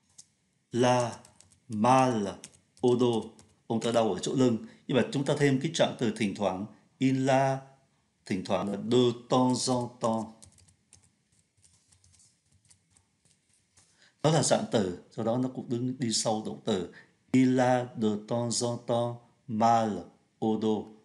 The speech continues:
Ông ta, ông tôi thỉnh thoảng đau lưng. Ông ít khi đau bụng, nhưng hay đau gáy. Ông ít khi đau bụng. Il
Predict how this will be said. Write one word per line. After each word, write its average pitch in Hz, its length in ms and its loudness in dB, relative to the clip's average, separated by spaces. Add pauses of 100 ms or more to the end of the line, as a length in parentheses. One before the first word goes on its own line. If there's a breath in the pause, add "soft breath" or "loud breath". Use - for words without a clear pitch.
(560)
Ông 110 180 -4
ta, 110 300 0 (680)
ông 113 220 0
tôi 117 340 0
thỉnh 87 220 -4
thoảng 92 300 -4
đau 113 180 -2
lưng. 113 280 -2 (800 soft breath)
Ông 139 460 4
ít 196 220 6
khi 147 400 2
đau 143 160 2
bụng, 113 360 2 (220)
nhưng 135 220 2
hay 131 200 -2
đau 131 180 -2
gáy. 127 220 0 (1700)
Ông 139 360 0
ít 190 220 2
khi 151 220 -2
đau 139 140 2
bụng. 110 220 0 (960)
Il 151 280 2